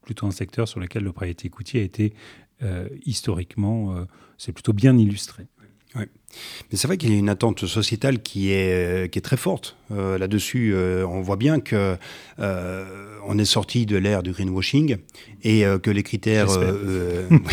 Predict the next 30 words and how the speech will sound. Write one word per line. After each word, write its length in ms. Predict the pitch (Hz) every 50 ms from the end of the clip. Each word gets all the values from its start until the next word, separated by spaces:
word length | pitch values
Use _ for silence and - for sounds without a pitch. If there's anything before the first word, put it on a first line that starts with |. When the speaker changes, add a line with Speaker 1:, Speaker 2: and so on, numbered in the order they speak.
| - - - 165 165
Speaker 2:
<laughs> 400 | 147 180 208 - 208 185 - -
et 120 | 120 110
que 80 | - 139
les, 260 | 123 110 98 - 107
que 120 | - 123
les 100 | 113 110
critères, 500 | - - 123 107 - 117 113 110 98 104
euh, 140 | 95 92 95
E 40 | 98
S 100 | 98 95
G 340 | 90 95 123 135 156 151 131
ne 140 | 110 95
sont 260 | 90 - - 104 92 - - _ _
pas, 380 | - 120 120 123 120 117 101 95
euh, 100 | 92 95
simplement 480 | - 95 87 - 98 95 104 120 127
quelque 220 | 110 104 95 - 98
chose 240 | - 117 123 113 -
pour 140 | - -
faire 160 | - 95 85 85
joli 280 | 92 104 110 131 135 123
sur 220 | - 107 95 92
un, 100 | 90 90
sur 160 | - - 95
un 80 | 92 92
rapport 220 | 98 95 - 104
d'activité, 440 | 101 95 87 - 110 113 - 147 139
mais 100 | 113 98
sont, 320 | - - 117 113 110 98 - - - - - - - - - 101
euh, 180 | 104 101 101